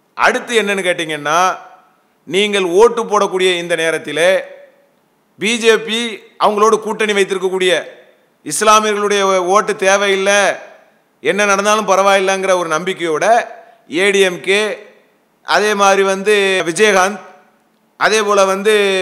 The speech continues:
பாமக, இது மாதிரி கூட்டணி கட்சிகள் இருக்கா இல்லையா, இவர்களுக்கும் தோல்வியை தழுவும் விதமாக உங்களுடைய ஓட்டுகள் அமைய வேண்டும். அப்ப நீங்க அவங்களுக்கு ஓட்டு போடலைன்னு சொன்னா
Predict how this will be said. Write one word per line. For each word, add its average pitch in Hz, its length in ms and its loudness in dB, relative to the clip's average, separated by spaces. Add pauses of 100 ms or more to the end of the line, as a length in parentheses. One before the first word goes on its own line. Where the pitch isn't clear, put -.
(120)
பாமக, 190 540 2
இது 190 100 0
மாதிரி 202 240 0
கூட்டணி 214 300 -6
கட்சிகள் 202 300 -2
இருக்கா 185 240 -2
இல்லையா, 185 500 0 (760)
இவர்களுக்கும் 220 960 0
தோல்வியை 214 560 2
தழுவும் 185 300 0
விதமாக 165 760 0 (160)
உங்களுடைய 190 520 0
ஓட்டுகள் 180 520 0
அமைய 165 200 -2
வேண்டும். 123 340 -10 (800)
அப்ப 180 240 0
நீங்க 202 240 0
அவங்களுக்கு 208 460 2
ஓட்டு 220 300 4
போடலைன்னு 190 400 0
சொன்னா 160 540 -2